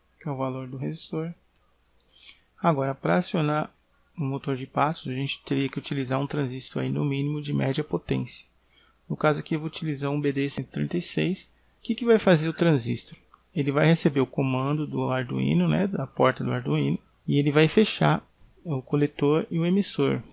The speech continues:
mais ou menos aí. Ele vai pegar o positivo e jogar ali dentro do, da bobina do motor de passo. Então, como a gente pode tá observando,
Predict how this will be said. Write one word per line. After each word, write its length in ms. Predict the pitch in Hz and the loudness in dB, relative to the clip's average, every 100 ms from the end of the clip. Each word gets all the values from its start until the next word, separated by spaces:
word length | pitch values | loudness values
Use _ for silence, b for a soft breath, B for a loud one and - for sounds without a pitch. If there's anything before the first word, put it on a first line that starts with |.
| B B 143 | B B -4
mais 160 | 139 | -2
ou 60 | 156 | 0
menos 320 | 143 160 160 | 0 0 2
aí. 280 | 160 127 135 339 | 2 2 -2 -8
Ele 160 | 202 131 | -8 -4
vai 320 | 131 139 - _ _ _ _ _ _ | -2 -2 -6 _ _ _ _ _ _
pegar 240 | 135 131 139 | -2 2 2
o 80 | 147 | 2
positivo 720 | 165 147 - - 147 160 - | -2 -4 -6 -2 0 0 -4
e 80 | 160 | -4
jogar 340 | 156 147 143 | 0 2 2
ali 180 | 143 139 | 2 2
dentro 400 | 143 143 151 147 | 0 -2 -4 -6
do, 240 | 147 160 - _ _ | -4 -6 -8 _ _
da 140 | 151 139 | 0 0
bobina 400 | 147 131 139 147 | -2 -2 -2 0
do 100 | 156 | 0
motor 460 | 165 - 135 127 - _ | -2 -2 -4 -4 -10 _
de 80 | - - | -20 -2
passo. 540 | - - - - - - | 0 0 -4 -12 -16 -8
Então, 140 | - | -6
como 180 | 147 151 | 0 0
a 60 | |
gente 220 | 156 170 - | 2 0 2
pode 300 | 165 151 - | 2 2 2
tá 160 | 156 | 2
observando, 680 | 165 - 196 196 175 180 196 | 2 2 2 2 2 2 0